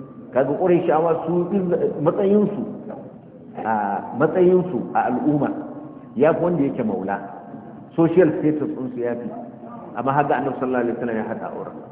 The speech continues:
Ba ta so, amma ya ce mata ki aure shi. A wata riwayar ma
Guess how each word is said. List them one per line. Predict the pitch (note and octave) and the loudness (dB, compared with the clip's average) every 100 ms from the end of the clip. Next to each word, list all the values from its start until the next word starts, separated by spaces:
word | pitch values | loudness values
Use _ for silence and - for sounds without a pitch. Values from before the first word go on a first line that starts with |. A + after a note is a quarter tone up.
| - - - - D#3+ G#3 | -16 -14 -14 -12 -12 -8
Ba | - F#3 F3+ | 4 4 6
ta | E3 D#3 | 0 -2
so, | C3+ - - - - - - | -6 -8 -12 -16 -18 -20 -16
amma | A2 A2+ C3 | -10 -6 -4
ya | C3 B2+ | -4 -4
ce | A2+ | -6
mata | A#2 A2 | -6 -8
ki | - - | -10 -4
aure | C3 D3 D3+ | 2 4 4
shi. | D3+ - - - - - E4+ E4 - D4+ - - - - G#3 - F#3+ G#3 G3+ - - - - - - - | 2 -4 -8 -12 -10 -8 -8 -8 -10 -12 -14 -16 -18 -18 -18 -12 -6 -6 -6 -10 -18 -18 -20 -20 -20 -4
A | - | 6
wata | C3+ D#3 F#3 | 8 8 8
riwayar | D#3+ D#3 D3+ B2+ | 8 8 6 4
ma | A#2+ | 2